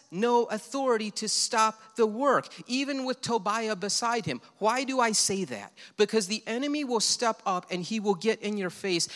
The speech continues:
and in some way you think that is a cease and desist.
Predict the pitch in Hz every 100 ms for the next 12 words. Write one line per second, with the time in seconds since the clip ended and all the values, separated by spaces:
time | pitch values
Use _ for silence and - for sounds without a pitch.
0 | - 214 214 214 202 - 254 240 254 208
1 | 165 208 - 226 - 208 190 175 170 -
2 | - 233 233 - - 208 185 185 - 190
3 | - - -